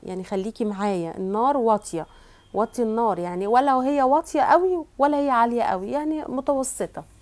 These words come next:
وكل شويه عينك عليها وتقلبي فيها، كل شويه عينك عليها وتقلبي فيها.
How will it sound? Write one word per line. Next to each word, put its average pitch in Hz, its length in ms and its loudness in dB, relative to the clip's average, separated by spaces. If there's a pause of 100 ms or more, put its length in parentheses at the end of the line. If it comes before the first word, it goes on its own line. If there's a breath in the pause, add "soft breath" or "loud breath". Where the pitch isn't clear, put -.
(1400 soft breath)
وكل 302 460 2
شويه 392 480 4
عينك 269 380 0
عليها 226 280 -2
وتقلبي 202 500 -4
فيها، 170 380 -12
كل 302 200 2
شويه 339 360 0
عينك 214 340 0
عليها 202 240 -2
وتقلبي 190 440 -4
فيها. 180 220 -4